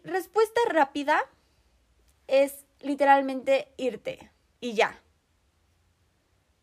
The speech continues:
No tendrías por qué sentirte mal porque sabes que estás tomando una decisión que te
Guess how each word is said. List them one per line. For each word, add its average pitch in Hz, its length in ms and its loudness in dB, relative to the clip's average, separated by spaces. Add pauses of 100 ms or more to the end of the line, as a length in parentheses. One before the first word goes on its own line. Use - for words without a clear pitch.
No 339 200 4
tendrías 392 300 0
por 359 140 -4
qué 330 80 -8
sentirte 302 400 -4
mal 240 200 -2
porque 226 300 -6
sabes 247 300 -2
que 240 100 -12
estás 214 180 -12
tomando 214 500 -6
una 220 260 -8
decisión 208 420 -10
que 208 160 -10
te - 320 -14